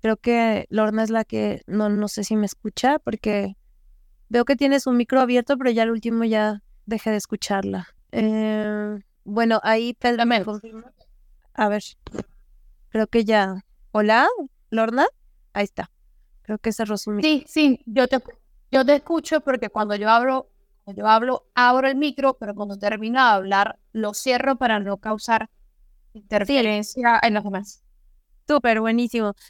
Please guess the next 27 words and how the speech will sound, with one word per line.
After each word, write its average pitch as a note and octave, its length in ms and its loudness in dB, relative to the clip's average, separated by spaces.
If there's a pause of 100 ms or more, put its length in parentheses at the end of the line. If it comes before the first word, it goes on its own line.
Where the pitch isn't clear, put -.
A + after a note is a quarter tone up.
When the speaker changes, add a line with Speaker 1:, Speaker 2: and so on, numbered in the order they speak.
Speaker 1:
Sí, C#4+ 180 0
nada, C#4 180 4
es C4 100 -2
que C#4+ 180 2
como B3+ 220 -2
que A3 300 2
ya A3 180 2
después A#3 280 -4
no, A#3 180 0
al A3 140 0
último A#3 240 -2
ya A#3 140 2
no A3 120 0
te A3+ 120 -4
escuchamos. G3+ 640 -4
Y G3+ 120 -2
yo G3+ 80 2
dije, G3+ 180 -2
"Ay, B3 160 4
ya B3+ 80 0
te B3+ 100 -6
estamos B3+ 360 -2
perdiendo", C4 520 0
pero G#3 240 -2
no, G#3 180 -4
ahí G3 200 0
está. - 320 -8